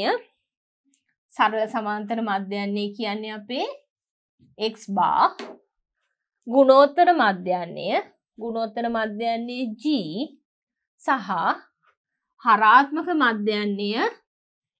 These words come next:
H ගණනය කළාම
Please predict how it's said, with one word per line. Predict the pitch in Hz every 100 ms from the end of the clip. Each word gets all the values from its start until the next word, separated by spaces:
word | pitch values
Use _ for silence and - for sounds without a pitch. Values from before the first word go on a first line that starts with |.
| _
H | - 370 381 - - _ _ _ _ _ _ _ _ 220
ගණනය | 233 226 233 247 254
කළාම | 262 202 185 185 180 175